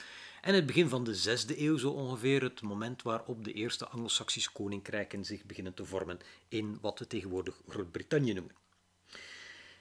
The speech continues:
Goed, eh, die hele periode van de Dark Age, dat duurt tot King Alfred the Great de Angelen en de Saksen enzovoort zal gaan verenigen tot één groot koninkrijk. Enfin,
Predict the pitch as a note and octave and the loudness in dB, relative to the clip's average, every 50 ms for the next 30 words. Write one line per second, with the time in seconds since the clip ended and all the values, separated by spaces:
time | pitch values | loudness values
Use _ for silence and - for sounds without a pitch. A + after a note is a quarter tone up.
0 | _ _ _ _ _ _ _ - F#3 A3+ A3+ - - F#3 F3+ F3 E3+ E3 D#3 C3+ | _ _ _ _ _ _ _ 4 4 4 4 4 6 8 8 10 10 8 8 6
1 | B2 C#3+ C#3+ C#3 C3+ C#3 - - - C3+ D#3 F3+ F3+ D#3 - - - B2+ G#2+ A2+ | 4 4 6 6 6 4 2 0 2 4 6 8 8 6 4 4 2 4 6 6
2 | A#2+ C#3+ F3 F3+ - - C3+ B2 A#2+ A2 A2+ G2 - G#2+ G#2+ B2 C#3 - - D#3 | 6 6 6 4 2 2 0 -2 -2 -2 -4 0 2 4 4 4 2 0 -2 0
3 | D#3 E3 F3 - - - - - A2+ G2+ A#2 A#2 - - A2+ G#2 F#2+ A#2+ C#3 C#3+ | 0 0 2 2 0 0 0 -2 0 0 0 0 0 -4 -6 -4 0 2 4 4
4 | C3+ - - - - - D3 D3 - - - - B2+ A#2+ A#2+ - - C3 C3+ C3+ | 2 0 -4 -2 0 2 2 2 0 -2 0 0 0 0 0 0 0 0 0 2
5 | - - C3 A2+ G2+ G2 G#2+ A2+ G2 G2+ G2+ B2 C3 C3 B2 B2 - - - - | 2 2 0 0 2 0 -2 -2 -2 2 4 6 6 6 6 4 0 -4 -4 -4
6 | G#2+ G#2+ G#2 G2+ G2+ G2+ - - B2 B2+ C3+ C3 A#2+ A#2+ A#2 A2+ A2 G2+ G2 G2+ | -4 -4 -2 -2 -2 -4 -4 -4 -4 -2 0 0 0 0 -2 -2 -2 -4 -6 -6
7 | G2 G2 F#2 - - C3 - - - B2+ G#2+ G#2 G#2+ G#2 G#2 G#2 F#2+ - B2 B2 | -4 -4 -2 -2 -2 -2 0 0 0 2 0 -2 -4 -4 -6 -6 -2 0 2 2
8 | B2 - - - A2+ G2+ - G#2+ G2+ G2 F2+ A2+ - - D3 C#3 C#3 B2+ A2 A2 | 2 2 0 0 0 0 0 -2 -2 -2 -2 -4 -2 0 2 4 4 2 2 -2
9 | G2 - - B2 - - - - - D3 C3+ B2+ A2 - - B2 B2 A2 F#2 - | -4 -4 -6 -8 -6 -6 -6 0 2 2 4 4 2 0 0 2 2 2 2 -2
10 | - - - C3 C3 C#3+ D#3+ D#3+ - E3 F3 F3+ - - - - | -6 2 6 6 8 8 6 4 0 -2 -2 -2 -6 -10 -12 -14